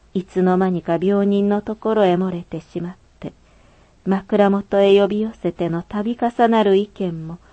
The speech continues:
かねがね効き目なしと諦めていた父親も、今度ばかりは、打つ殴るの体の自由が利かぬのが残念だと、涙すら浮かべて腹を立てた。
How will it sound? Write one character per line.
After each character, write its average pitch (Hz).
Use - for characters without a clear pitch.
か 185
ね 175
が 160
ね 160
効 190
き 214
目 208
な 214
し -
と 185
諦 214
め 190
て 175
い 165
た 170
父 -
親 180
も、 180
今 160
度 156
ば 185
か 190
り 165
は、 160
打 220
つ 196
殴 202
る 196
の 180
体 214
の 214
自 202
由 240
が 190
利 190
か 220
ぬ 226
の 202
が 180
残 196
念 208
だ 170
と、 226
涙 196
す -
ら 185
浮 190
か 196
べ 190
て 190
腹 190
を 165
立 175
て 156
た。 -